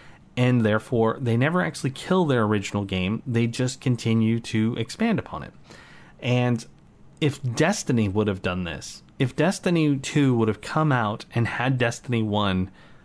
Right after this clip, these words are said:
pre-built into it, so you could have played through Destiny one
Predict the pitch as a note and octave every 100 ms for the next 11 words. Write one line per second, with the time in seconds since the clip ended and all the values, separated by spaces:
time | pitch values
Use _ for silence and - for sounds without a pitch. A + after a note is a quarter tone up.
0 | - - - D3 D3 C#3 A#2 A#2+ A2+ A#2
1 | A2+ G#2 D2+ B1+ - A#2+ A2 B2+ E3 D#3+
2 | C3+ D3 D3+ C3+ C3 B2+ A2 - A2+ G#2+
3 | G#2+ G2 A2 F#2 F2